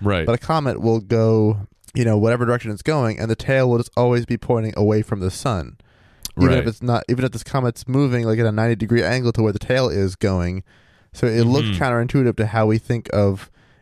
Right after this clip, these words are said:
Speaker 2: aerodynamics working, but it's not aerodynamics. It's a whole different thing happening in space, and it's to do with the solar wind and the direction that's going.
Speaker 1: Indeed. Very good point, actually. Um, so where was I?
Speaker 2: Oh.
Speaker 1: Mm. Okay, here we go. So, right,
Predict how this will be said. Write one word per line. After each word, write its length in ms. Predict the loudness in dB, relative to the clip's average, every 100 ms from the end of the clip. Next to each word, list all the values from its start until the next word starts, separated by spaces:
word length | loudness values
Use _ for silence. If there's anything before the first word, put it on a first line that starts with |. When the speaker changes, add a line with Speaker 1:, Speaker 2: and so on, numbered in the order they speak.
| _ -2
Speaker 2:
aerodynamics 680 | 0 2 2 0 -2 -4 -2
working, 280 | -2 0 0
but 100 | -2
it's 140 | -2
not 240 | -2 -2
aerodynamics. 640 | 0 0 0 0 -2 -2 -4
It's 140 | -4
a 60 | 0
whole 240 | 2 2
different 360 | 0 -2 -4 -4
thing 160 | -4
happening 300 | -4 -6 -6
in 80 | -6
space, 360 | -4 -2 0 0
and 80 | -4
it's 100 | -6
to 120 | -2
do 220 | 0 0
with 300 | 2 -2 -2
the 120 | -6
solar 360 | -4 -2 0 -2
wind 220 | -4 -6
and 80 | -6
the 40 | -6
direction 300 | -6 -6 -10
that's 260 | -10 -10 -8
going. 200 | -8 -8 -10 -16 -8 -4
Speaker 1:
Indeed. 420 | 0 0 0 -6 -14 -20 -4
Very 200 | -2 -2
good 160 | -4
point, 260 | -8 -10 -8
actually. 460 | -10 -8 -8 -8 -12 _ -6
Um, 400 | -2 -2 -4 -8 -10
so 120 | -6
where 140 | -6
was 140 | -8 -10
I? 220 | -10 -12 -18 -20 _ -14 -8
Speaker 2:
Oh. 40 |
Speaker 1:
Mm. 640 | -2 -2 -2 -4 -6 -8 -10 -16 _ _ _ _ -4
Okay, 180 | -2 -2
here 100 | -2
we 80 |
go. 200 | -4 -8 -6
So, 160 | -4
right, 200 | -2 -4